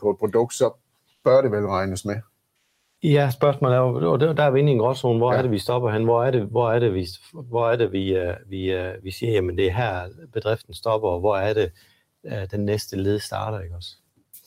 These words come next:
Speaker 2: Og
Speaker 1: Men
Speaker 2: det,
Speaker 1: det er jo
Speaker 2: der,
Speaker 1: også,
Speaker 2: der er
Speaker 1: øh,
Speaker 2: den her, der er den her jo en gråzone.
Speaker 1: Ja. Men der har vi jo faktisk en dialog med, med netop grovvaren,
Speaker 2: Ja.
Speaker 1: fordi de er jo også meget interesserede i produktaftrykket, og
Speaker 2: Præcis.
Speaker 1: kunne vi sælge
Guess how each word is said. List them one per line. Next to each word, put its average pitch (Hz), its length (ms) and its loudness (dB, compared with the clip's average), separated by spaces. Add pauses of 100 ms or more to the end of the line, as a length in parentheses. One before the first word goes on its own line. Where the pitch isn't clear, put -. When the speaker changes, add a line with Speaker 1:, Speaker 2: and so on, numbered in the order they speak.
(640)
Speaker 2:
Og 120 60 2
Speaker 1:
Men - 20 4
Speaker 2:
det, 139 60 6
Speaker 1:
det 139 80 6
er 139 40 6
jo 135 60 6
Speaker 2:
der, 131 60 6
Speaker 1:
også, 135 160 2
Speaker 2:
der 135 60 2
er 127 80 2
Speaker 1:
øh, 139 60 2
Speaker 2:
den 131 100 2
her, 107 260 0
der - 80 -2
er 123 80 2
den 120 180 2
her 110 80 0
jo 101 100 0
en 92 60 -2
gråzone. 95 460 -4 (100)
Speaker 1:
Ja. 127 120 2 (840)
Men 110 100 2
der 131 60 4
har 151 160 4
vi 117 80 4
jo 104 80 6
faktisk 120 320 0
en 98 80 -4
dialog 110 440 2
med, 90 320 -2
med 92 120 -4
netop 120 260 2
grovvaren, 92 560 0
Speaker 2:
Ja. 123 60 -2
Speaker 1:
fordi 104 180 -2
de 101 120 0
er - 20 6
jo 113 120 6
også 127 200 2
meget 104 200 0
interesserede 92 640 0
i 90 260 -4 (100)
produktaftrykket, 92 1000 -2
og 78 100 -8
Speaker 2:
Præcis. 87 120 -12
Speaker 1:
kunne 98 160 -2
vi 110 100 2
sælge 95 380 2